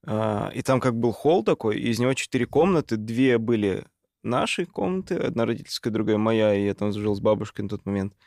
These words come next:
И вот наши соседи по этому холлу, ну, другая семья, которая также вот ровно жила.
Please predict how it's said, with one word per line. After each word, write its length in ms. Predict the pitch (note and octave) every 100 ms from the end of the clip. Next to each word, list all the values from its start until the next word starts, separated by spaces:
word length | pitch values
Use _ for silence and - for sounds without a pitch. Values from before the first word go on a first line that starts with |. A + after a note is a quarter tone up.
| _ - _ _
И 680 | - B2 C#3+ D3 C#3+ C3+ C3 A#2
вот 180 | C3
наши 200 | C#3 B2
соседи 460 | - B2+ D3+ G#3 G#3
по 140 | -
этому 260 | B2+ A#2 A2
холлу, 480 | - A#2 A2+ G2+ G#2 _
ну, 180 | - F3+
другая 340 | G#3 C#3+ A#2+ G#2+
семья, 300 | - G2+ G#2
которая 260 | G2 G#2
также 300 | G2+ A2+ G#2+
вот 160 | G2 -
ровно 300 | F#2+ A2 A2
жила. 240 | G2+ F#2